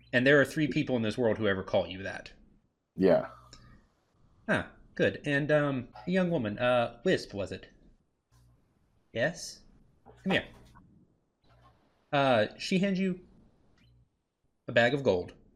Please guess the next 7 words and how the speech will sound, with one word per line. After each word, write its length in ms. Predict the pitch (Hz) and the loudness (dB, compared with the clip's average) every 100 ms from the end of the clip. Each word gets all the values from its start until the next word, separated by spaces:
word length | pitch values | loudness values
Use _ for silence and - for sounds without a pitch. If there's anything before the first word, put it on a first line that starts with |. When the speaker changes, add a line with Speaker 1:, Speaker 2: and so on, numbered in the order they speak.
| _ _ _ _ _ _ _ _ _ _ _ - | _ _ _ _ _ _ _ _ _ _ _ -8
Speaker 1:
There's, 100 | 131 | 0
like, 100 | 120 | 2
a 60 | 117 | 4
hundred 300 | 139 131 110 | 4 2 4
gold 220 | 101 90 | 4 4
in 80 | 92 | -4
there. 200 | 82 | -8